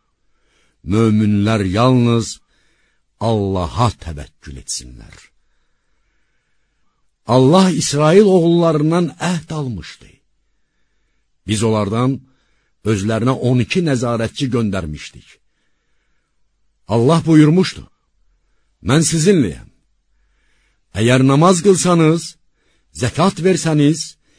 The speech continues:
peyğəmbərlərimə iman gətirib onlara kömək etsəniz, Allah yolunda gözəl bir sədəqə versəniz, əlbəttə, günahlarınızın üstünü örtər və sizi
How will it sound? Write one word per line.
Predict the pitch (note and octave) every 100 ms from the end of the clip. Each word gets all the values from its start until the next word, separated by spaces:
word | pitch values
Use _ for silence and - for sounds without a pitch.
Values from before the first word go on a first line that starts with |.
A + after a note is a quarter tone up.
| _ _ _ _ _ _ -
peyğəmbərlərimə | D3 C3 D3+ C#3 C#3+ C#3 C#3+ E3
iman | D3 D3+ F3 G#3 F3+
gətirib | D3 - B2+ F2+
onlara | A#2+ B2+ C#3+ D#3
kömək | D#3 C#3+ G#3+ A3+
etsəniz, | F#3 - C3 B2+ D3 D#3+ - _ _ _ _ _ _ _ _ A2
Allah | A#2+ B2+ C#3
yolunda | B2+ C3 C3 B2
gözəl | C3 C#3 A#2 D#3+ F3+
bir | F3 D#3+
sədəqə | - E3 D#3 D#3 A#3
versəniz, | A#3 G#3+ - F3 E3+ F3+ F#3+ - _ _ _ _
əlbəttə, | C3 B2 G2+ G#3 G#3+ - E3+ E3+ F3 - _ _ _ -
günahlarınızın | B2+ C3+ F2 A2 A2+ A2 G#2 C#3 -
üstünü | A#2+ - A2 G#2+ A2+
örtər | G2 F2+ - G#2+ D#3+ G3+ F3+
və | A#2 G#2
sizi | - F2+ D#2+ F#2+ E3+